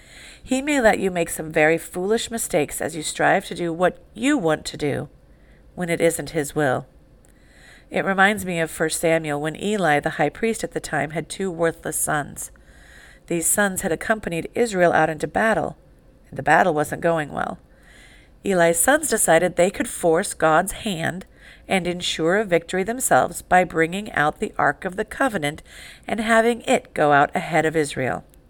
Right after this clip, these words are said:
After all, the mercy seat on the ark was where God's presence would rest.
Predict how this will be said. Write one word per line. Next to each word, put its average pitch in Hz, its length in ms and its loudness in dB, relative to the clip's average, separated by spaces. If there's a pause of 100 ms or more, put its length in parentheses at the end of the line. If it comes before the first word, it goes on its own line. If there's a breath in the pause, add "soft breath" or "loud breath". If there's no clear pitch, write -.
(160)
After 147 320 -2
all, 208 320 6 (360 loud breath)
the 190 80 0
mercy 170 360 -2
seat 170 240 -6
on 170 120 2
the 165 120 0
ark 277 260 0
was 185 160 -8
where 175 160 2
God's 165 280 2
presence 226 440 -6
would 185 140 -4
rest. 143 420 -2